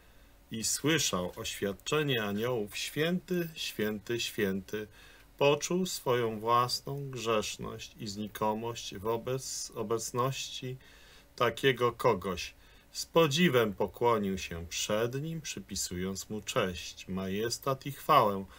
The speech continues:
Nasza reakcja powinna być podobna, gdy rozważamy wspaniałość i chwałę naszego Pana. Powinniśmy z głębi serca i z całych sił głosić, że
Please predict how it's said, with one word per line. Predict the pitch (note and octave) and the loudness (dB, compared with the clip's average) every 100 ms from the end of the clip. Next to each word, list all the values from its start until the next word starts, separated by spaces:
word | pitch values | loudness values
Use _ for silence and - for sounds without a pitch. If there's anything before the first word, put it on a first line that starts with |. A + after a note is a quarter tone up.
| - - - - | -20 -20 -14 -6
Nasza | G#2 A2 - D#3 | -2 -2 0 2
reakcja | E3 B2 A#2+ - B2 | 4 4 2 -2 -4
powinna | - A2+ G#2+ A2 A#2 | -2 -4 -4 -4 -2
być | B2 - | -2 -4
podobna, | - D3+ F3+ D3 A2+ G#2+ | -4 2 4 4 2 -2
gdy | G2+ G#2 A2 A2 | -2 -2 -2 0
rozważamy | G#2+ G#2+ G2 G#2+ G#2 G#2 G#2+ A#2+ C3+ | 0 0 0 0 2 2 0 0 -4
wspaniałość | - - C#3 B2+ G#2 G#2 G#2+ G#2+ - | -4 -2 0 0 0 0 -2 -4 -8
i | |
chwałę | A2 - A#2+ G#2 G2 | -12 -2 2 4 2
naszego | G2 G2+ G2+ - B2 D3+ | -2 -4 -6 -4 -6 -6
Pana. | C#3+ G#2+ F#2+ G2 G2 - - - - - - - | 0 2 2 2 -2 -6 -20 -20 -20 -20 -20 -2
Powinniśmy | - D#3+ E3+ D#3+ D#3+ D#3 - D#3+ | 6 6 6 0 -2 -4 -6 -4
z | C#3+ | -4
głębi | B2+ A#2+ C#3+ B2+ A2 G#2 | -4 2 4 4 -2 -6
serca | - A2+ A#2 A#2+ - C#3 C#3+ - | -2 2 2 0 -4 -2 -2 -4
i | G#2+ G#2 G2+ | -4 -4 -4
z | - | -4
całych | - G2+ G#2+ C#3 C#3+ | -2 2 2 2 0
sił | - B2 A#2+ A#2+ A#2 - - - - | -6 -4 -2 -2 -6 -20 -20 -20 -12
głosić, | G#2 C3 B2 - F#2 - - | 2 6 6 4 -6 -6 -8
że | A#2+ F#2+ G2+ G#2+ G#2+ G#2+ | -8 -6 -2 0 0 -2